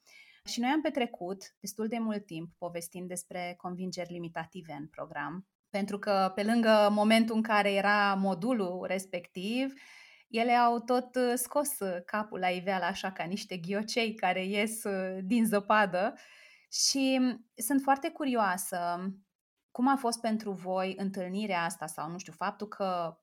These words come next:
poate pentru prima dată pentru unele dintre voi v-ați uitat la felul în care gândiți și, mm, sunt curioasă în același timp ce v-a surprins la toată povestea asta cu convingerile limitative.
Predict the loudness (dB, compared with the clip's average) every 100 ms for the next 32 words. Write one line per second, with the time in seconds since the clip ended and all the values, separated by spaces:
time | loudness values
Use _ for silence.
0 | _ -4 -4 -2 -4 -4 -4 -4 0 0
1 | 2 0 -2 -4 -6 -8 -8 -6 -8 -8
2 | -8 -6 -8 -8 -6 -4 -4 -6 -12 -6
3 | -2 -2 -4 -10 -6 -4 -2 -4 -4 -2
4 | 0 -2 -2 -2 -4 -6 -6 -6 -6 -10
5 | -12 -18 _ _ _ _ _ -6 -4 -2
6 | 0 0 0 0 -2 -2 -2 -2 0 0
7 | 2 2 0 0 0 0 0 -2 -4 0
8 | 0 0 -6 _ _ _ _ -6 -4 -2
9 | -2 -2 -4 -4 0 2 2 0 -2 -4
10 | _ _ _ _ _ -8 -4 -2 -2 0
11 | -2 -4 -8 _ -6 -6 -4 -6 -4 -4
12 | -4 -4 -4 -12 -12 -10 -8 -6 -8 -8
13 | -10 -10 -10 -8 -8 -10 -12 -12 -16 -16
14 | -20